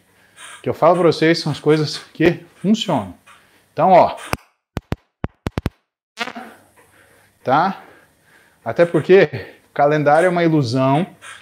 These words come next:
Ó, o sol nasce igual, desce igual, é tudo dia, noite. Vocês têm uma sensação, "Ah, vou começar de novo." Cara, não acabou, nada acabou. Tem que, ó, empurrar pra frente.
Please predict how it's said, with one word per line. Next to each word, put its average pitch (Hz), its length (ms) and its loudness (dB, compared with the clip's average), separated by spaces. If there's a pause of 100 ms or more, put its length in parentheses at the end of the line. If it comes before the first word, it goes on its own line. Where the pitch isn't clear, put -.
(280)
Ó, 131 360 2
o - 60 -18
sol 151 280 2
nasce 156 320 -2
igual, 147 680 2
desce 135 340 -4
igual, 131 480 0 (220)
é 120 60 -4
tudo 165 300 0
dia, 147 340 2
noite. 156 720 2
Vocês 147 180 -8
têm 170 120 -8
uma 175 100 -6
sensação, 175 300 -4
"Ah, 226 40 -2
vou 208 120 -2
começar 196 480 -2
de 175 100 -6
novo." 185 220 -4 (340)
Cara, 147 300 2
não 127 160 -4
acabou, 160 680 0 (200)
nada 170 340 0
acabou. 117 420 -2 (520)
Tem 147 120 0
que, 147 160 0
ó, 151 220 4 (1500)
empurrar 165 520 0
pra 226 100 0
frente. 185 540 -4